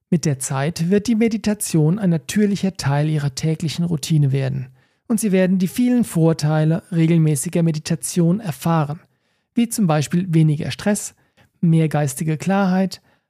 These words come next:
ein größeres Gefühl der inneren Ruhe und Führung. Wenn Sie die Produkte der australischen Buschblütenessenzen in Ihre Meditationspraxis einbeziehen,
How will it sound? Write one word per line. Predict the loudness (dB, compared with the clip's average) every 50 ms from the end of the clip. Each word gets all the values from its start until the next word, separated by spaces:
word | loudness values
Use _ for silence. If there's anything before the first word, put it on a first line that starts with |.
| _ -4
ein | -2 0 0 0
größeres | 2 2 2 2 2 0 -2 -4 -4 -4 -4 -4
Gefühl | -6 -8 -6 -2 0 0 0
der | 2 0 -2 0 0
inneren | 2 2 2 2 0 0
Ruhe | 0 0 0 2 2 0 -2 -2
und | -2 -2 -2 -2 -4
Führung. | -8 -4 -2 -2 0 -2 -4 -8 -16 _ _ _ _ _ _ _ _ _ _ _ _ _ _ _ _ _ _ _ _ _ _ _ _ _ _ _ _ _ _ _ _ _ _ _ _ _
Wenn | 0 0 2
Sie | 2 0
die | 0 -2
Produkte | -2 -4 -2 -2 -2 -2 -2 -2 -4
der | -2 -2 -4 -4
australischen | -6 -8 -8 -6 -6 -4 -4 -4 -4 -2 -2
Buschblütenessenzen | 0 -2 -2 -2 -2 -2 -2 0 0 -2 -2 -2 -2 -2 -4 -4 -2 -2 -2 0
in | 0 0
Ihre | 0 0 2 2
Meditationspraxis | 0 0 -2 -2 -4 -4 -6 -6 -4 -2 0 0 0 0 -2 -4 -6 -6 -6 -6 -6 -8 -8 -8 -10
einbeziehen, | -8 -4 -2 -2 0 0 -2 -4 -4 -2 0 2 2 0 -2